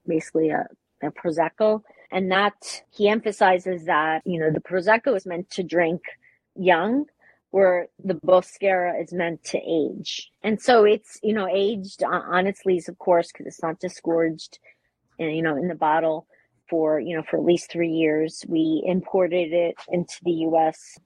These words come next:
in May last year. And as far as I know, this is the first time the actual grape is in, in America. So it is a savory wine. So that, I think people need to prepare for that, 'cause most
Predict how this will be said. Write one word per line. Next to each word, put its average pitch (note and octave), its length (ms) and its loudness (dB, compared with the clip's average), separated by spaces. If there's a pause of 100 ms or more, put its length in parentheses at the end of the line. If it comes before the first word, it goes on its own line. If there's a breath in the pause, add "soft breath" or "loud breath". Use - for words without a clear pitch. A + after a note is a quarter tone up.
(120)
in F#3 180 -2
May F3+ 380 0 (100)
last E3+ 540 -2
year. G#3 360 0 (840)
And G#3 100 0
as G3+ 140 -4
far G#3 220 2
as B3+ 120 -6
I G3+ 80 -4
know, G#3 220 0 (580)
this G3 300 0
is F#3+ 100 0
the F#3 120 -4
first - 180 -8 (200)
time F#3 360 0 (380 soft breath)
the F3+ 60 4
actual F#3+ 360 0
grape F#3+ 400 -2
is D#3+ 120 -4
in, D#3+ 200 -4 (100)
in E3+ 160 -2
America. D3 580 -2 (180)
So A#3 520 2
it C4 180 -6
is G4 200 2
a C#4+ 80 -4
savory A3 1040 -2 (300)
wine. E3 540 -6 (380)
So F3 340 4 (240)
that, F3+ 460 4 (180)
I A3 60 -2
think D#4+ 260 -2
people C4 280 0
need A3+ 180 -4
to G3+ 100 -6
prepare G3 460 2
for - 180 -8
that, C#4 300 2
'cause E3+ 200 -6
most F3 280 -2